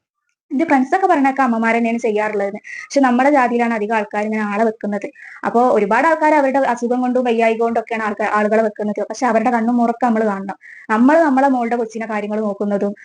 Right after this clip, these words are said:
ആ കൊച്ചിനോട് നമുക്കൊരു വാത്സല്യം ഉണ്ടാവും, ഇഷ്ടം ഉണ്ടാവും. അങ്ങനെ ആവും നമ്മൾ കൊച്ചിനെ നോക്കുന്നത്, എടുക്കുന്നതും കളിപ്പിക്കുന്നതൊക്കെ. പക്ഷെ അങ്ങനെ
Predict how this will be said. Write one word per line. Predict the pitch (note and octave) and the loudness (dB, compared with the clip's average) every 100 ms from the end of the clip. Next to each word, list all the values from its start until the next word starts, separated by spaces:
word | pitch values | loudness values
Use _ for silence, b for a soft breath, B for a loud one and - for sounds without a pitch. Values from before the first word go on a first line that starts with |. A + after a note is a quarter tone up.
| B | B
ആ | A3+ | 2
കൊച്ചിനോട് | C4+ C4+ C4+ C#4 | 2 2 4 4
നമുക്കൊരു | C4 C4+ | 4 4
വാത്സല്യം | A#3+ A#3 C4+ B3+ | 4 2 -2 -2
ഉണ്ടാവും, | G#3 G3 - | -4 -10 -12
ഇഷ്ടം | A#3 - C4+ | -14 -2 0
ഉണ്ടാവും. | A3 F#3+ - | 0 -4 -6
അങ്ങനെ | A3 C4 C#4+ | 0 4 4
ആവും | C#4+ | 4
നമ്മൾ | B3 B3 | 2 0
കൊച്ചിനെ | A#3+ A#3+ A#3+ | 0 -2 -4
നോക്കുന്നത്, | A3 A3+ A3+ | -4 -4 -2
എടുക്കുന്നതും | A3 A3+ A3 A3+ | -2 -2 -2 0
കളിപ്പിക്കുന്നതൊക്കെ. | A3 A3 G#3 G#3 G#3 | -2 -2 -4 -4 -2
പക്ഷെ | G#3+ A3+ | -2 0
അങ്ങനെ | A#3 A#3 | 0 2